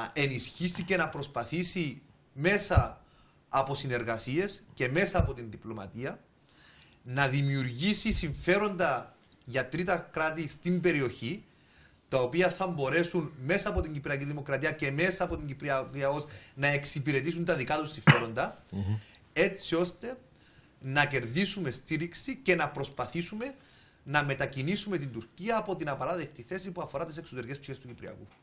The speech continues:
Speaker 2: Μάλιστα. Σας μεταφέρω δύο, <clears throat> τοποθετήσεις τηλεθεατών μας. Ο κύριος Αντώνης Χαραλάμπους λέει ότι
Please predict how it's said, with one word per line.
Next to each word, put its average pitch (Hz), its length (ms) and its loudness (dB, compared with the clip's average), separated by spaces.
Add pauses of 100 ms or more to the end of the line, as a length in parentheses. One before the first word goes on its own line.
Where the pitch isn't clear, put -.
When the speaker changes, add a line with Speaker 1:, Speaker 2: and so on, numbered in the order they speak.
(100)
Speaker 2:
Μάλιστα. - 340 -2 (640)
Σας 110 200 -2
μεταφέρω 110 400 4
δύο, 110 840 2 (600)
<clears throat> 107 300 4
τοποθετήσεις 104 640 0
τηλεθεατών 92 600 -2
μας. 110 180 0
Ο 104 60 0
κύριος 104 280 0
Αντώνης 98 300 0
Χαραλάμπους 98 560 0
λέει 104 180 2
ότι 107 340 6